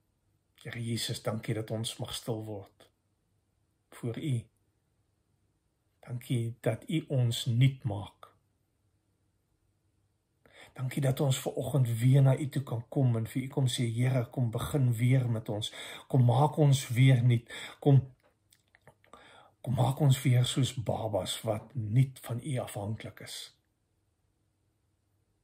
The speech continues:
Here, U weet waar ons is, wie ons is.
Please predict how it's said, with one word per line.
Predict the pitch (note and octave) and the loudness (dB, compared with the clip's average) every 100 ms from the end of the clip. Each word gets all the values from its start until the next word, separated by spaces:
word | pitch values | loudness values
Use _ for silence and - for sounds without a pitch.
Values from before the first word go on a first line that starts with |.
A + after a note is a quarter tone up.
| _ _ _ _ _ _ _ _ _ | _ _ _ _ _ _ _ _ _
Here, | D3 C#3+ | -10 -6
U | - C3 | -4 0
weet | B2+ B2+ B2 | 2 0 0
waar | A2+ A2+ A2+ | -2 0 0
ons | A2 G#2+ G#2+ | -2 -4 -8
is, | G#2 - - - _ _ _ | -10 -12 -14 -18 _ _ _
wie | - A#2 A2 | -6 -2 -2
ons | G#2 - | -6 -10
is. | - | -12